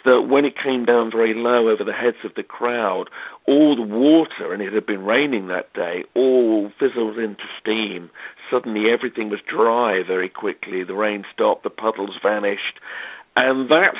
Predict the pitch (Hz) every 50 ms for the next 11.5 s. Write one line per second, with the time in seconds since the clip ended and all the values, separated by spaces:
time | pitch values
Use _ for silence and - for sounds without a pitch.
0 | - - 113 98 95 92 - - 107 95 95 104 95 - - - - 127 120 -
1 | - 101 104 110 107 - - - - 117 120 123 123 113 107 104 - - - 110
2 | 107 110 - _ - 110 110 107 107 107 110 117 117 113 110 - - 104 104 110
3 | 107 104 107 107 - - 123 147 151 117 101 85 87 - 101 92 - 113 143 165
4 | - - 107 87 87 85 78 - - 82 78 78 76 - - 80 - - - -
5 | - - - 87 85 90 101 113 131 139 139 131 - - 87 82 - - 101 98
6 | 101 98 95 98 101 110 110 98 - - - 104 101 95 98 - - - 107 107
7 | - 98 - - 71 67 - _ - - - - - - - - - - - 143
8 | 139 139 139 143 123 123 135 139 131 127 131 135 139 143 151 156 135 - - _
9 | - 143 139 135 127 117 123 131 135 135 131 127 127 127 131 135 127 110 - -
10 | - - 98 101 101 98 98 98 120 113 107 107 104 101 101 104 120 127 107 -
11 | - - - - - - - - - 117